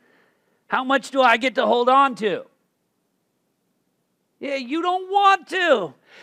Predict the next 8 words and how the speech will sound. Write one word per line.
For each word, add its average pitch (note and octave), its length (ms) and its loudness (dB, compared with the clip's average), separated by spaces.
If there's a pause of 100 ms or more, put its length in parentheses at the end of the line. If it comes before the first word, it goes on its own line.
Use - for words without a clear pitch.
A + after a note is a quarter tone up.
(140)
You D#4 180 -2
don't F4+ 220 -2
want E4 220 4
to D#4 140 4
hold D#4 380 0
on D#4 320 4
to D4+ 60 2
anything C#4+ 1000 0